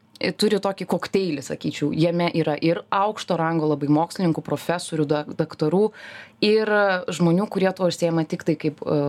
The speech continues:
hobiu. Kai kurie iš to netgi verslus susikūrė. Ir, e, sėkmingai gyvena,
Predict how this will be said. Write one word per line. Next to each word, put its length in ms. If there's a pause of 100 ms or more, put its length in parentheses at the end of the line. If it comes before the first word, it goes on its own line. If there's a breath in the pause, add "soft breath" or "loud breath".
hobiu. 440 (340 loud breath)
Kai 140
kurie 300
iš 100
to 120
netgi 300
verslus 480
susikūrė. 480 (360)
Ir, 220
e, 280
sėkmingai 640
gyvena, 480